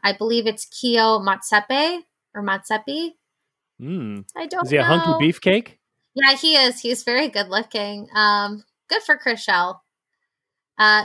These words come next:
Speaker 1: I get, uh, well, hopefully, gosh, I can't wait for a new season. I really can't.
Speaker 2: <laughs>
Speaker 1: <laughs> Oh, oh, Keo.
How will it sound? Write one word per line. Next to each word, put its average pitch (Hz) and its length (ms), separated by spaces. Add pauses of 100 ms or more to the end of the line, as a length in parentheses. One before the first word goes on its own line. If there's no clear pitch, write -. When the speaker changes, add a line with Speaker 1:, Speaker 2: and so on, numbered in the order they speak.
(140)
Speaker 1:
I 220 140
get, 226 220
uh, 202 160
well, 196 160
hopefully, 262 680
gosh, 214 280
I 202 100
can't 208 260
wait 202 200
for 214 140
a 185 60
new 190 200
season. 185 560 (420)
I 202 60
really 208 320
can't. 196 460
Speaker 2:
<laughs> - 60 (1200)
Speaker 1:
<laughs> 427 280 (2000)
Oh, 480 480
oh, 370 400
Keo. 381 640